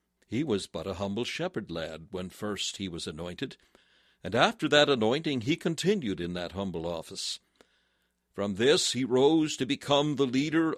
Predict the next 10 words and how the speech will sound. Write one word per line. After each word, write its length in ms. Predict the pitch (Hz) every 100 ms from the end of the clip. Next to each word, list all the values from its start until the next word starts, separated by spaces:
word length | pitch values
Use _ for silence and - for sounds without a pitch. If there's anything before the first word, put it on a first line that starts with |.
| -
of 140 | 113
a 80 | 131
motley 520 | 120 143 127 - 92
band 500 | 85 101 101 101 85
of 220 | 87 80 -
freelances 1000 | - - 165 127 95 85 - 85 67 - _ -
exiled 600 | 147 156 92 104 87 82
from 180 | - 101
their 120 | 101
country. 520 | 98 127 120 82 69